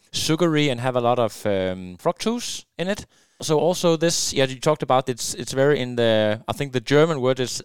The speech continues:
Zeitgeist. It's in the time, more product in, in one bag than thousands of, of little gels. So how much research on the, on the existed market have you, have you done before, uh, launching this product?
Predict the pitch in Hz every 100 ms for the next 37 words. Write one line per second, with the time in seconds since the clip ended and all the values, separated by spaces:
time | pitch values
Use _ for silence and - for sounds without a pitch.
0 | - - 143 - 147 147 160 - - -
1 | 143 139 117 - 156 120 95 - - 135
2 | - 147 135 107 117 120 117 117 131 120
3 | 139 123 101 - - 113 110 104 - -
4 | - - 127 135 127 - 110 - - -
5 | - 131 143 117 _ 127 139 170 - -
6 | - - - 120 170 170 - - - 131
7 | 170 - 139 120 - - 120 113 110 107
8 | 101 98 - - - 117 110 - 202 -
9 | 98 107 107 107 107 135 123 117 104 101
10 | 110 110 131 156 98 107 - 123 123 113
11 | 98 90 87 - _ - 117 131 117 107
12 | - 151 135